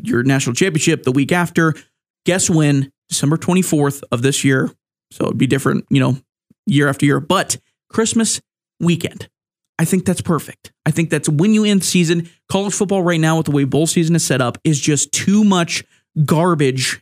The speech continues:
after conference championship weekend, arguably the second most important weekend of the year in college football, behind the national championship and, you know, the college football playoffs, obviously. Uh, but then you're, you have your in-between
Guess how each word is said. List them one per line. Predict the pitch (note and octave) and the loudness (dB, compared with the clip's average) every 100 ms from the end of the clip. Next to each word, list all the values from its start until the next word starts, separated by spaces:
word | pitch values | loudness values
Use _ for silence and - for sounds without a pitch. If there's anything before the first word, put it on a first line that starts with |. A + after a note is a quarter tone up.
| _ | _
after | D3+ D#3+ - D#3 D3 | -2 -2 -2 -2 -2
conference | - D#3+ D#3+ F3 E3 | -2 -2 0 0 0
championship | E3+ E3 D#3+ F3 | -2 0 -2 -2
weekend, | D3 C#3+ C3+ C3 B2+ - _ _ | 0 0 2 0 -2 -4 _ _
arguably | D3+ D3+ D3 D3+ C3 | 0 0 2 0 2
the | C#3 | 0
second | - F3+ F3+ - | 0 -2 -2 0
most | E3 D#3+ D#3 | 0 0 -2
important | C3+ E3+ D#3+ C#3+ | 0 0 0 0
weekend | D#3 D#3 D#3 | 0 0 0
of | D3 | 0
the | D#3 | 0
year | C#3+ C3 C3 | 2 2 0
in | |
college | B2 C3 B2+ | 0 -2 0
football, | - B2 B2+ B2 - _ _ _ _ _ _ - | -2 -2 -2 -4 -8 _ _ _ _ _ _ -2
behind | D3 C#3 D3 D3 C#3+ - - _ | 0 2 2 2 0 -4 -20 _
the | D#3 | 0
national | D3+ D3 D3+ | 0 0 0
championship | - D3+ C3 C#3 C3+ - | 0 0 0 -2 -2 -2
and, | C#3 C3 C3 | 0 2 2
you | C#3 | 0
know, | B2+ | 0
the | B2+ | 0
college | - C3 | 0 0
football | C3 C3 C#3+ | -2 -2 -2
playoffs, | D3 C#3 B2+ C3+ - | 0 0 0 -2 -4
obviously. | C3+ C3 B2+ - C3+ - - - | -2 -2 -2 -2 -4 -4 -16 -6
Uh, | A#2+ | -4
but | C#3+ C#3 | -2 0
then | D#3+ | 2
you're, | D3 C3+ | 2 0
you | D3+ C#3+ | 2 2
have | D3 D#3+ C#3+ | 4 2 -2
your | C#3 | 0
in-between | F3+ D#3+ - F#3 F3+ | 0 0 0 0 2